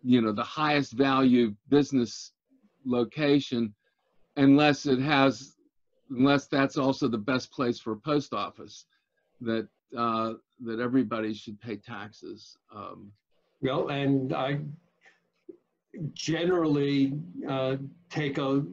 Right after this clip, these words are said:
Speaker 2: somewhat libertarian view that I want to eliminate tax breaks and exemptions and subsidies of all sorts and make things as clean and clear and simple as we can. So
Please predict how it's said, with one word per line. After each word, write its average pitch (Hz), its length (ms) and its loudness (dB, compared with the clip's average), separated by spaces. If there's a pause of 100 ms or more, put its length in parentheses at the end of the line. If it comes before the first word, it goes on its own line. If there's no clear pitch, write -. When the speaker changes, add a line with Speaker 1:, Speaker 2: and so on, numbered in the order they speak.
(120)
Speaker 2:
somewhat 143 440 -2
libertarian 147 840 0
view 127 340 0
that 131 220 0
I 131 100 -2
want 135 280 -2
to 135 100 0
eliminate 135 560 0
tax 139 260 -6
breaks 131 400 -4
and 135 80 2
exemptions 127 640 -2
and 127 120 0
subsidies 135 640 -2
of 120 120 -4
all 123 180 2
sorts 131 520 -2
and 123 200 -2 (560)
make 135 280 -4
things 139 400 0
as 127 400 -2 (480)
clean 170 560 2
and 139 160 2
clear 143 320 0
and 131 160 0
simple 135 500 -2
as 131 200 -2
we 135 120 0
can. 151 380 -4 (1000)
So 127 680 -2